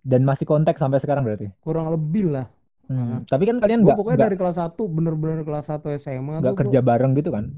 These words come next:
Speaker 1: Atau satu tempat kerja bareng?
Speaker 2: Enggak, gua tuh cuman kul-, apa, S M A doang bareng nih.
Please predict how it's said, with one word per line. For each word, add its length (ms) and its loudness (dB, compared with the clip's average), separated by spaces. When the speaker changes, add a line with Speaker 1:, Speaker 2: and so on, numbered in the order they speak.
Speaker 1:
Atau 160 0
satu 400 -2
tempat 240 0
kerja 160 0
bareng? 240 2
Speaker 2:
Enggak, 560 -4
gua 160 -4
tuh 160 -10
cuman 480 -6
kul-, 240 -2
apa, 320 -2
S 160 -4
M 160 0
A 80 0
doang 240 0
bareng 320 -2
nih. 100 -4